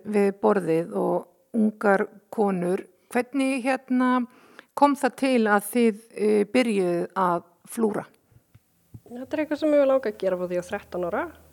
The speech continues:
Speaker 2: og hef verið að vinna að því, var í myndlist í menntaskóla og svo reyndi ég að fá, sem sagt, fá að læra hjá nokkrum flúrurum en fékk alltaf nei, ég hef ekki tíma og svo hafði Melissa eigandinn á stofunni samband við mig,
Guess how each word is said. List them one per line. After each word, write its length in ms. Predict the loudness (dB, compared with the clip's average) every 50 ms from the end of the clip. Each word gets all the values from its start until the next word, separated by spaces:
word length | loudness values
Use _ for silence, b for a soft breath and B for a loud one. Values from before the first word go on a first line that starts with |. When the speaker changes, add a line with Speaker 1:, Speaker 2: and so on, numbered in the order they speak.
| _ -6
Speaker 2:
og 420 | -2 0 2 2 2 2 0 -2 -6 -12 -16 -6
hef 180 | -4 -4 -2
verið 180 | -2 0 0 0
að 40 | 0
vinna 260 | 2 2 2 0 0
að 120 | -2 -4 -6
því, 260 | -6 -4 -4 -6 -8 -14 -20 -20 -20 -20 -6 -4
var 140 | -4 -2
í 220 | -2 -2 -2 -2 0
myndlist 420 | 0 0 0 0 -2 -4 -2 0
í 60 | 0
menntaskóla 520 | 0 0 -4 -10 -10 -8 -6 -4 -4 -6 -6 -10 -18 _ _ _ _
og 500 | -2 0 2 2 4 4 4 2 0 -2 -6 -14 -20 -20 -14
svo 180 | -4 -2 -2 0
reyndi 360 | 2 0 0 0 -4 -4 -4
ég 140 | -2 0 0
að 160 | 0 0 -2
fá, 360 | -4 -4 -2 0 0 0 -2 -6 -10 -20 -20 -20 -20 -20 -20 -20 -20 -20 -20 -16 -10
sem 120 | -8 -4
sagt, 180 | -4 -4 -4 -2
fá 180 | -2 -2 0 2
að 80 | 2
læra 420 | 2 2 0 -2 -2 -4 -4 -6 -8 -12 -20 -20 -20 -20 -20 -20 -16
hjá 160 | -8 -4 0 0
nokkrum 400 | 0 0 -2 -4 -6 -6 -6 -6
flúrurum 540 | -4 -4 -4 -4 -4 -4 -4 -4 -4 -4 -8 -8
en 280 | -10 -8 -8 -8 -10 -10 -12 -20 -20 -16
fékk 220 | -12 -12 -10 -10
alltaf 260 | -10 -12 -10 -8 -6 -4
nei, 300 | -2 -2 -2 -2 -2 -4
ég 40 |
hef 140 | -6 -6 -8
ekki 100 | -8 -12
tíma 440 | -12 -10 -8 -6 -6 -6 -6 -8 -10 b b b b b b b b b b b _ _
og 500 | -2 0 2 2 2 2 2 0 -2 -4 -6 -12 -20 -20 -20 _ _ _ _ _ _ -20 -20
svo 240 | -8 -4 -4 -4 -2
hafði 520 | -2 -2 -4 -4 -4 -4 -4 -2 -2 -2 -2
Melissa 400 | -2 0 -2 -4 -4 -4 -6 -4
eigandinn 480 | -4 -2 -2 -2 -2 -2 -4 -6 -6
á 40 | -8
stofunni 460 | -8 -6 -4 -4 -2 -2 -2 -4 -6 -6
samband 400 | -8 -8 -8 -8 -6 -6 -6 -6
við 140 | -6 -6
mig, 220 | -6 -6 -8 -8